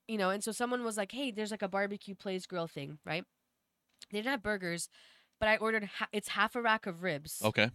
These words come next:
Speaker 1: Half a rack of ribs. Comes with, like, the beans, which I like, didn't eat the beans and coleslaw, right? S-, and, and a drink. And it was, like,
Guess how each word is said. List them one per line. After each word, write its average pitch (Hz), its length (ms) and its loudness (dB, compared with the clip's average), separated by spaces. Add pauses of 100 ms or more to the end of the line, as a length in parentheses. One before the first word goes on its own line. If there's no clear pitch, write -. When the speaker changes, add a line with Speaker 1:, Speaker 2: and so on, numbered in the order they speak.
Speaker 1:
Half 190 180 2
a 240 40 -2
rack 247 200 4
of 220 140 -2
ribs. 180 360 -2 (440)
Comes 226 220 0
with, 220 80 -4
like, 196 140 -2
the 190 80 -6
beans, 175 460 -6
which 175 160 -8
I 160 120 0
like, 151 160 -2
didn't 156 140 -4
eat 147 100 -6
the 151 60 -6
beans 156 280 -12
and - 80 -20
coleslaw, 113 460 -12
right? 156 200 -4
S-, - 180 -8
and, 202 180 4
and 185 120 0
a 175 60 -2
drink. 160 400 -12 (460)
And 240 100 0
it 277 80 2
was, 294 160 0
like, 247 320 2